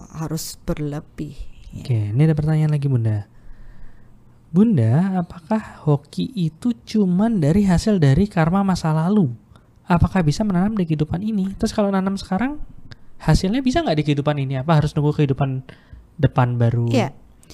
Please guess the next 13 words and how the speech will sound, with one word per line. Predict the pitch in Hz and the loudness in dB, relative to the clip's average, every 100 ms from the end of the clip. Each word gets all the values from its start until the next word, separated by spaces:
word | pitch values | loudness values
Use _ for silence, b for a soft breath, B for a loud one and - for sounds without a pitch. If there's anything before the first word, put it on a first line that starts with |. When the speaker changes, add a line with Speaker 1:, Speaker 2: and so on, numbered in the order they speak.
| B | B
Speaker 1:
Pada | - 247 262 | -4 0 0
Speaker 2:
Ya. | |
Speaker 1:
saat | 269 277 - | 2 0 0
orang | 277 285 | -4 -2
menanam, | 269 262 254 269 233 160 143 151 - 254 254 - - - | -2 0 -2 -2 -4 -4 -6 -8 -8 -10 -10 -12 -10 -10
ya, | - 156 151 165 247 - b b b b b - | -8 -8 -8 -8 -10 -14 b b b b b -4
ada | 226 175 214 | -4 2 0
dua | 170 208 202 202 202 196 | 0 -2 2 2 2 0
hal | 196 - 233 240 185 | 2 2 4 2 0
yang | 151 143 143 - | -4 -6 -10 -12
bisa | - 165 - 156 147 139 135 113 - - b b b b b - | -8 -8 -4 -2 -2 -4 -8 -10 -16 -20 b b b b b -6
kita | 185 - 170 | -4 -2 -4
dapatkan. | 147 - 151 - - 143 139 | -4 -10 -12 -12 -12 -10 -12